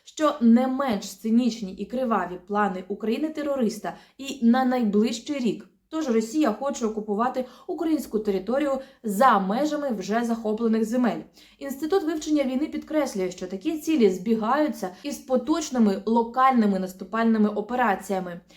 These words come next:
Німецькі журналісти вважають, що країна-агресор має серйозні наміри окупувати всю територію Донецької та Луганської областей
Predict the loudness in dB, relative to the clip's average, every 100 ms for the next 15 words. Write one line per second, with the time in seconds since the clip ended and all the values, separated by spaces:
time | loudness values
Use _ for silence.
0 | -6 -2 0 -2 -2 -2 2 4 4 0
1 | -2 -2 0 0 -2 -2 -6 -4 -2 2
2 | 2 2 0 -2 -2 0 2 4 2 0
3 | 0 0 2 0 2 2 2 0 -2 -4
4 | -8 -8 -4 0 0 -2 -6 -8 -20 _
5 | -6 0 0 2 2 2 2 4 4 2
6 | 2 0 -2 -4 -4 -2 -2 -2 -2 -2
7 | -4 -2 -2 -6 -4 -4